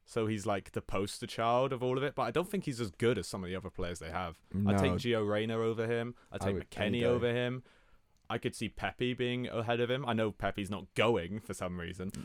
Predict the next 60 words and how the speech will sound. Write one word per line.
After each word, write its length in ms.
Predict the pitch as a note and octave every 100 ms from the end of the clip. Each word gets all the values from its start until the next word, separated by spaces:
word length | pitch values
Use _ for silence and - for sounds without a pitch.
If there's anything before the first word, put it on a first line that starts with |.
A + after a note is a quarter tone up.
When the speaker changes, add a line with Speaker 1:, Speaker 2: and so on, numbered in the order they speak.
| -
Speaker 2:
<laughs> 260 | - - -
Speaker 1:
but 160 | G#2
I 120 | D2+ B2
could 120 | C3+
see 160 | - G#2+
him 120 | F#2+
being 240 | G2 G2
ahead 200 | F#2 F#2+
of 200 | G2 F#2 - - -
him 320 | - G#2 G#2 G#2
in 100 | F#2+
not 160 | F#2+
too 160 | - G2+
long. 280 | G2+ G#2+ G#2 - - - - -
I 100 | -
could 100 | -
see 260 | - E2 E2 - - -
Weah 440 | E2+ G#2 B2 B2 -
g-, 80 | A2+ -
g-, 60 | - -
being 240 | A2 A2 A2
better 240 | A2 G2
than 120 | A2+
him. 260 | A2 A2+ A2 _ _ _ _ _ _ _ -
Aronson. 720 | F2+ G2 A2 - A2+ A2+ A#2 _ -
Aronson's 420 | A#2+ F#3 F3+ G#2+
already 200 | A#2+ A#2+
doing 220 | G2+ A2+ G2+
more 200 | A2+ B2
in 60 |
the 60 | G2
Premier 280 | - A2+ G#2
League 160 | F#2+
this 160 | A2 B2
season 460 | F2 F2 F2+ F#2+ F#2
Speaker 2:
Yeah, 260 | D3 D#3
I've 140 | G#2 -
Speaker 1:
Pulisic 40 |
Speaker 2:
been 120 | F3
Speaker 1:
has 180 | D#3+ F#2+
ever 220 | B2 D3
really 220 | F#2 F2+ F2
done 200 | E2+ E2
in 80 |
the 80 | E2
Premier 260 | - F2 E2+
League 180 | E2+ F2
outside 420 | F#2+ - F#2 F#2+
of 120 | F#2+
that, 220 | F2+ E2+
like, 200 | D#2 D#2
two 220 | - A2+ G2+
months 280 | F#2+ F#2
during 200 | - G2
lockdown 400 | F#2+ A2 - E2+
where 100 | E2
he 120 | E2+ D#2
was 120 | F2
pretty 240 | - D2+
good. 220 | F#2+ D#2